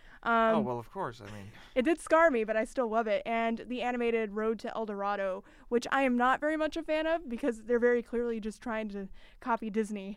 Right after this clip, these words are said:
Speaker 2: Well, well, here's the thing. Here's the thing with that movie. It's like there's, that entire era of DreamWorks Animation is kind of fascinating in that they were trying to tell the stories that Disney would not tell. And originally, Road to El
Speaker 1: Mm-hmm.
Speaker 2: Dorado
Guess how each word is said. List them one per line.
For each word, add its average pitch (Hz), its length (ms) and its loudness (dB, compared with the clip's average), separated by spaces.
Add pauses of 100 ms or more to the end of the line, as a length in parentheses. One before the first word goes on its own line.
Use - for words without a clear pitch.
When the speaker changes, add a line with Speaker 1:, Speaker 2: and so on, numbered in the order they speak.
(160)
Speaker 2:
Well, 175 220 0
well, 180 140 4
here's 196 220 -2
the 170 40 -10
thing. 175 220 -2
Here's 139 220 -10
the 127 40 -14
thing 127 120 -10
with 107 100 -12
that 92 80 -10
movie. 98 280 -12
It's 101 140 -14
like 104 200 -14
there's, 110 220 -10 (680)
that 190 180 4
entire 165 540 -4
era 135 340 0
of 110 240 -6
DreamWorks 113 420 -8
Animation 104 460 -14
is 101 80 -18
kind 104 200 -18
of 98 60 -16
fascinating 101 720 -14
in 113 220 -12
that 104 380 -12 (400)
they 135 100 -2
were 127 80 -2
trying 151 300 -6
to 143 40 -14
tell 131 160 -10
the 113 100 -10
stories 117 440 -8
that 110 160 -14 (140)
Disney 156 260 2
would 107 160 -8
not - 180 -14
tell. 95 200 -16
And 110 80 -10
originally, 127 480 2
Road 127 220 -2
to - 40 -8
El 123 160 -2
Speaker 1:
Mm-hmm. - 100 0
Speaker 2:
Dorado 113 300 0